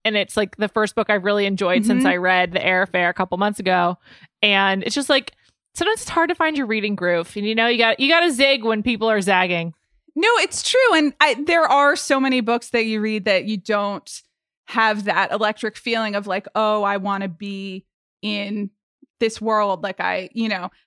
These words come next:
Speaker 2: this is gonna sound really sad. And this is kinda, like, the most only child Amanda thing I've said in some time. But when a book is really good, I do have that feeling of, like, "Oh, I get to go visit my friends again later." Um, and I felt that way
Speaker 1: Totally.
Speaker 2: when, yeah, and I felt that way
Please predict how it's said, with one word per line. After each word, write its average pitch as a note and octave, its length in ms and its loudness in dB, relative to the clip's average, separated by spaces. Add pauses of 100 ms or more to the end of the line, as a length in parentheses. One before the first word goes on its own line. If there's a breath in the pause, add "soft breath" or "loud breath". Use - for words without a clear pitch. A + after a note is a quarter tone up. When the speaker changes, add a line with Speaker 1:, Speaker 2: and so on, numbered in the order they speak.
(140)
Speaker 2:
this C4+ 280 0
is D#4 140 -2
gonna C#4 180 2
sound G#3+ 280 2
really G3+ 200 0
sad. G#3 400 2 (320)
And A#3+ 140 4
this C4 140 0
is C#4 160 0
kinda, C4 320 2
like, B3+ 180 0
the A#3 100 2
most A3 380 0
only G#3+ 260 0
child G3+ 280 0
Amanda G3+ 260 -4
thing G#3 160 -6
I've G3 140 -2
said G3+ 160 -4
in G3+ 80 -4
some G3+ 200 -4
time. G#3 280 -2
But G#3 220 0 (200 loud breath)
when C#4 160 4
a D4 60 4
book E4+ 200 0
is C#4+ 200 2
really B3 280 4
good, G#3+ 380 2
I G3 160 4
do G#3+ 280 -2
have A3 140 0
that G3 140 2
feeling G3 240 -2
of, G3+ 80 -4
like, G3+ 160 -2
"Oh, F#3+ 80 2
I G3+ 100 2
get G3 160 -2
to G#3+ 80 -6
go F#3+ 160 0
visit F#3+ 320 -6
my E3+ 140 -2
friends G3 400 -2
again A#3+ 260 0
later." C4 360 0 (400 soft breath)
Um, G3+ 580 0
and A3+ 100 2
I A#3 80 4
felt C4 240 4
that B3+ 120 6
way A3+ 120 4
Speaker 1:
Totally. A#3+ 40 2
Speaker 2:
when, A#3 320 -4
yeah, A#3 280 2
and A3 80 2
I A#3 80 2
felt B3 240 0
that A#3+ 160 2
way A3 360 2